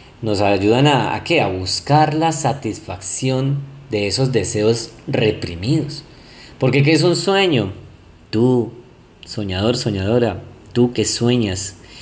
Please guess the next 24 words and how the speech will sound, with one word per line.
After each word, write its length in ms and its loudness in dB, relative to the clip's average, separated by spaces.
que 80 -4
incluso 360 0
tienes 500 0
sueños 720 -2
feos, 680 0
que 100 -2
te 140 -2
hacen 180 -2
despertar 800 -2
un 120 -4
poquito 580 -2
angustiado, 880 0
angustiada, 840 -4
triste, 580 -4
eh, 360 2
tal 140 0
vez 240 0
tengas 300 -2
una 180 -4
pesadilla, 720 -4
y 120 2
entonces 1400 2
te 120 -2
soñaste 540 -4